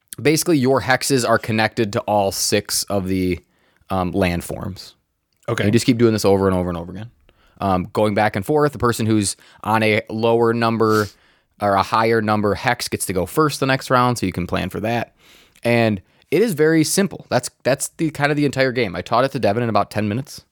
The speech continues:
Speaker 1: fifteen minutes, and we added a, we added one module to the game. It comes with two additional modules, so there's, like, two total. And we added one where if you fly off the side of the board, your own player board,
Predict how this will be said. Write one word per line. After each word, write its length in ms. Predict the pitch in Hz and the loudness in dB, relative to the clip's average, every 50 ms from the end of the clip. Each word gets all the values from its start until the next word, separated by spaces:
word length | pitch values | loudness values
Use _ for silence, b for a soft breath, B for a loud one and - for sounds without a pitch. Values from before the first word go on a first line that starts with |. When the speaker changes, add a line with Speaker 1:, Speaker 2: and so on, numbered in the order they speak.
| _ _ _ _ | _ _ _ _
Speaker 1:
fifteen 380 | - 107 - - - 120 113 | -12 -12 -10 -8 -8 -6 -6
minutes, 340 | 107 117 147 147 147 - - b b b b b b b b b b | -6 -6 -8 -10 -12 -16 -20 b b b b b b b b b b
and 420 | - 117 117 113 110 107 104 98 98 - _ _ | -2 0 2 2 2 2 0 -2 -6 -12 _ _
we 200 | - 127 143 151 | -2 0 2 2
added 460 | 143 139 131 131 127 127 127 127 120 - | 2 4 4 4 4 4 4 2 2 0
a, 460 | 110 113 110 107 107 104 101 98 95 87 85 - _ _ _ _ _ _ _ _ - | 0 0 2 4 4 4 4 4 2 0 -4 -10 _ _ _ _ _ _ _ _ -2
we 140 | 113 117 113 | 0 2 4
added 260 | 117 113 104 101 95 | 4 2 2 0 0
one 220 | 101 110 131 139 | 2 2 2 2
module 580 | 123 110 101 101 101 - 123 120 139 165 175 147 _ _ _ _ _ _ _ _ _ _ | 2 0 0 -2 -4 -4 -2 -2 -2 -2 -4 -8 _ _ _ _ _ _ _ _ _ _
to 100 | - 104 | -6 -4
the 60 | 110 | -2
game. 180 | 101 107 113 123 | 0 2 2 0
It 80 | 117 - | 0 0
comes 220 | 117 117 117 117 | 0 0 0 2
with 300 | 120 113 104 - - - _ - | 2 2 2 0 -4 -18 _ -8
two 380 | - - 123 120 120 120 120 - | -2 2 2 4 4 4 2 2
additional 420 | 101 95 104 101 - - 110 104 98 | 2 0 0 0 0 0 -2 -2 -2
modules, 420 | 92 92 92 92 90 92 101 101 | -2 -2 -4 -4 -4 -6 -6 -6
so 100 | - 98 | -6 -8
there's, 80 | 92 90 | -8 -8
like, 120 | 95 - | -10 -4
two 140 | - - 139 | 0 0 0
total. 460 | - - 110 107 104 104 104 104 B B B B B B B B - | 2 2 2 4 4 4 2 0 B B B B B B B B -2
And 220 | 98 107 101 101 | 0 0 2 2
we 140 | 117 139 131 | 2 4 4
added 240 | 135 127 123 120 113 | 4 4 4 4 4
one 340 | 107 110 110 107 107 107 101 | 4 4 4 4 4 2 4
where 400 | 101 98 98 98 95 95 90 B B B B - | 4 4 4 4 4 2 0 B B B B -8
if 140 | 110 - | -6 -4
you 80 | 117 110 | -4 -6
fly 320 | - - 135 127 127 123 - - | -4 -2 0 0 2 2 0 0
off 240 | 120 127 135 - | 0 0 0 0
the 80 | - 120 | -2 -4
side 360 | - - - 120 113 120 117 | -2 0 0 2 2 2 2
of 60 | 113 | 0
the 60 | 107 98 | 0 -2
board, 380 | 92 98 92 98 110 139 143 | 0 0 0 0 0 0 0
your 180 | 123 98 98 101 | 0 0 0 0
own 140 | 101 98 - | 0 0 -2
player 320 | - - 98 95 101 113 | -2 -2 -2 0 -2 -2
board, 320 | 123 135 143 156 175 156 | -2 -2 -4 -4 -6 -8